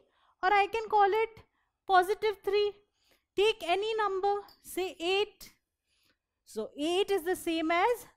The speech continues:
this, positive eight. So positive sign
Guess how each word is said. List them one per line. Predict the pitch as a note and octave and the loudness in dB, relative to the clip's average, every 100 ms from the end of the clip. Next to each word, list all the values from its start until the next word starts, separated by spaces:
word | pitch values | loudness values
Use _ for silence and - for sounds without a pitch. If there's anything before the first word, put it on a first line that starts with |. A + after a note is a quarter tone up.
| _ | _
this, | G3 G#3 G4+ C4 - - - _ _ _ | -6 0 2 0 -6 -16 -20 _ _ _
positive | C#4+ D4+ D#4+ C#4+ F4+ E4 C#4+ _ | 2 2 0 -2 -2 -2 -6 _
eight. | B3 A3+ - - _ _ _ | -4 -4 -6 -20 _ _ _
So | - A3+ | -12 -10
positive | G#3+ A#3 A3 B3+ E4 D#4+ | -2 -2 -2 -4 -6 -8
sign | - F4+ F4 | -2 0 0